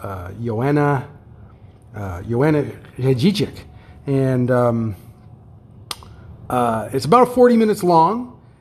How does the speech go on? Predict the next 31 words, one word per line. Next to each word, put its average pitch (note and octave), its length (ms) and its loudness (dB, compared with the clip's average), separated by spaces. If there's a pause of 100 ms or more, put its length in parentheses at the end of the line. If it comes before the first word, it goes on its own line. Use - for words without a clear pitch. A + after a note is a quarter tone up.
(200)
And, C#3+ 540 0
uh, C3+ 280 0
the, B2+ 100 -6
the, C#3+ 240 -2
the C3+ 160 -4
question A#3 400 2
I E3+ 120 2
ask E3+ 340 0
is, C#3 240 0 (100)
is, A#3 460 0 (480)
uh, B2 200 -4
Weili F#3+ 480 0
versus C#3 680 -4 (200)
Joanna D3 680 0 (600)
an C3+ 120 -4
instant D3 380 -4
classic? - 580 -6 (600)
So, G#2 420 -8
um, G2 520 -8 (640)
if - 80 -8
you're C#3 80 0
looking D#3 200 0
for A2+ 340 0
a F#2+ 280 -6 (300)
bit D#3+ 80 0
of C#3 60 0
a C3+ 80 2
deep D3 320 -2
dive F3 560 4
into, C#3 600 -4 (380)
uh, A2 380 -10